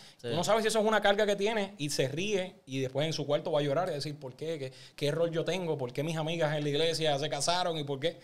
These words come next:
Speaker 1: Exacto.
Speaker 2: O sea, a-, hay que empezar a tener un poquito de más cuidado con eso porque de pronto creemos que estamos haciendo un favor a la persona, supuestamente motivándola y empujándola a que busque
Speaker 1: Sí.
Speaker 2: esa persona,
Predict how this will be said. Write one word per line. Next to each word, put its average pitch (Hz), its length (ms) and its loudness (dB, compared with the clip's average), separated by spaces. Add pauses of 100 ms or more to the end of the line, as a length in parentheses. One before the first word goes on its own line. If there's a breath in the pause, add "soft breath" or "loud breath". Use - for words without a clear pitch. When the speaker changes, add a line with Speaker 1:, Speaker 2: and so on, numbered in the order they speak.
(180 loud breath)
Speaker 1:
Exacto. 117 260 2
Speaker 2:
O 107 40 0
sea, 190 300 8 (120)
a-, 180 180 -2 (200)
hay 190 120 4
que 208 120 0
empezar 220 380 4
a 202 60 6
tener 190 220 0
un 185 80 -2
poquito 185 340 -2
de 170 60 2
más 170 140 0
cuidado 190 300 4
con 175 180 -2
eso 175 220 -4
porque 131 600 -4 (180)
de 135 220 -2
pronto 170 480 2
creemos 156 320 2
que 185 60 0
estamos 175 260 2
haciendo 175 320 -2
un 170 80 -4
favor 151 360 0 (480)
a 131 80 -6
la 135 120 0
persona, 151 400 0
supuestamente 147 800 -2
motivándola 139 640 0
y 131 40 2
empujándola 143 580 -4
a 127 40 -10
que 131 80 -6
busque 165 280 -2
Speaker 1:
Sí. 127 40 4
Speaker 2:
esa 156 160 0
persona, 160 380 -2